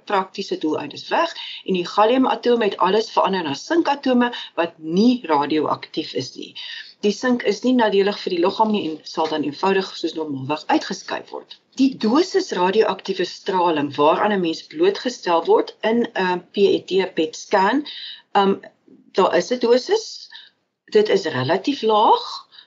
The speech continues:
As mens dit nou wil vergelyk met iets anders, moet mens daaraan dink dat 'n mens normaalweg in 'n jaar se tyd aan ongeveer drie millisieverts. Nou, dit is 'n eenheid waarin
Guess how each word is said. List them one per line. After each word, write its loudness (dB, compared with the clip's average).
As -4
mens -12
dit -20
nou -10
wil 0
vergelyk -4
met -2
iets -4
anders, 2
moet -2
mens -2
daaraan 0
dink -2
dat 0
'n 2
mens -2
normaalweg 0
in 2
'n 4
jaar 2
se -6
tyd -8
aan -4
ongeveer 0
drie 2
millisieverts. -2
Nou, -2
dit 2
is -2
'n 2
eenheid 2
waarin 0